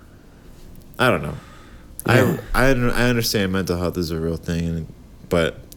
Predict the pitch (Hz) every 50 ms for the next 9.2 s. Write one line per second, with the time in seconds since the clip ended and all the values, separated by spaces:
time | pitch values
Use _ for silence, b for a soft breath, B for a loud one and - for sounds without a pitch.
0 | - - - 104 101 95 92 85 85 - - - - 82 82 85 87 85 90 95
1 | 92 113 123 123 - - 127 120 113 - - - 104 110 127 117 - - 82 92
2 | 98 104 101 90 - - - - - 95 101 104 101 - - 85 85 98 110 92
3 | - 90 90 85 90 92 98 95 90 - - - - - - - - 90 95 -
4 | 113 127 123 120 - - 98 104 104 - 120 120 120 120 120 - 135 120 113 -
5 | - 78 80 82 - - - 87 90 98 107 113 B B B B B B B B
6 | B B B B B B B B B B - - 127 123 123 123 127 139 143 160
7 | 156 180 196 233 - - 285 262 208 127 95 - - - - 208 190 254 226 190
8 | 214 247 294 262 247 208 160 127 120 113 101 104 101 101 - - 98 95 90 85
9 | 78 78 -